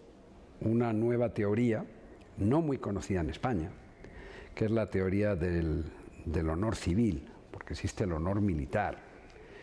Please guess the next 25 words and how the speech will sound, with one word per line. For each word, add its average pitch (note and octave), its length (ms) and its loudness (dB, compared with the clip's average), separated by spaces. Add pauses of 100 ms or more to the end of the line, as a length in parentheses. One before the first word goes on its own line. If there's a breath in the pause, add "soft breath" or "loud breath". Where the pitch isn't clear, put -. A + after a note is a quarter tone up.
(200 loud breath)
que - 100 -2
en - 80 0
un G2+ 80 2
país G2+ 240 0
con E2+ 140 -2
tantos F2 320 -2
golpes E2 320 -2
militares, E2+ 520 0
pues - 220 -10
era D#2+ 140 0
muy E2+ 200 -2
importante. C3 580 -2 (920 loud breath)
Pero G#2 220 4
antes D#3 420 2
del B2 140 4
veintitrés G2 420 2
de C3 80 2
febrero A#2+ 480 4
y A2 120 4
antes G2 300 2
de G2 120 2
quedarse F#2+ 400 0
sentado G2+ 560 0
y F2+ 100 2
erguido, D#2 420 2